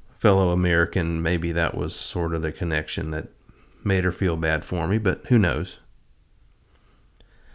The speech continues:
The next day, we were scheduled to leave Ireland and go to Wales.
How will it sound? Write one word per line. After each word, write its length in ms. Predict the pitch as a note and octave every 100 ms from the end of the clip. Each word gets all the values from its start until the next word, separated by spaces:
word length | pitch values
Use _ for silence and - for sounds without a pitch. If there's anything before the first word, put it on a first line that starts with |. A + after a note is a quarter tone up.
| - - _ - -
The 80 | -
next 300 | G2 B2 -
day, 260 | - A2 G2+
we 140 | F#2+
were 160 | G2 F#2
scheduled 500 | - A2 F#2+ F#2 E2+
to 100 | F2+
leave 340 | E2 G2 F#2+
Ireland 420 | F2 E2+ D#2+ E2 -
and 140 | E2+
go 140 | F2
to 100 | E2
Wales. 680 | D#2 E2+ F2 D#2+ D#2 - -